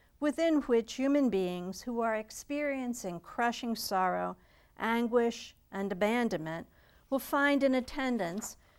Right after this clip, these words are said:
people to touch, people to wash,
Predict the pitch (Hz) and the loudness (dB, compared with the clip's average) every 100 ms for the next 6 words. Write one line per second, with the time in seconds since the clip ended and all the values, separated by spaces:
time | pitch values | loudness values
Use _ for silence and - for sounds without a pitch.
0 | _ 349 330 302 294 262 - - 302 - | _ -2 0 0 -2 -6 -8 -4 -2 -2
1 | - - - _ _ _ _ - 294 269 | -6 -20 -20 _ _ _ _ -6 -2 -2
2 | 254 254 220 233 220 165 - - | -2 -4 2 2 2 0 -8 -18